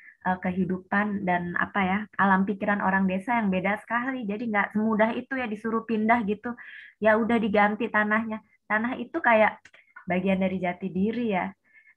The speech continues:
Apa, ini bagian dari nenek moyang, bukan seperti kita yang jadi modal atau aset gitu. Itu sih yang bikin makin, makin sesek sih sebenarnya. <laughs> Eh,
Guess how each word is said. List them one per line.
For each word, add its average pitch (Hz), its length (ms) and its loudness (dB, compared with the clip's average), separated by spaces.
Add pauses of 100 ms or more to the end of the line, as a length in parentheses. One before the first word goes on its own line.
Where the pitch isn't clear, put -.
Apa, 208 380 -4 (420)
ini 190 140 0
bagian 175 260 -2
dari 165 220 -2
nenek 165 240 -6
moyang, 185 460 0
bukan 208 260 2
seperti 202 320 -2
kita 208 240 2
yang 202 100 2
jadi 185 160 0
modal 190 440 2 (160)
atau 185 120 -4
aset 196 480 -4 (800)
gitu. 190 380 -10
Itu 190 180 -10 (140)
sih 208 100 -8
yang 180 220 -4
bikin 185 280 -6
makin, 185 600 0
makin 220 260 2
sesek 262 380 0
sih 262 100 -2
sebenarnya. 220 560 2
<laughs> - 440 0 (600)
Eh, 196 280 0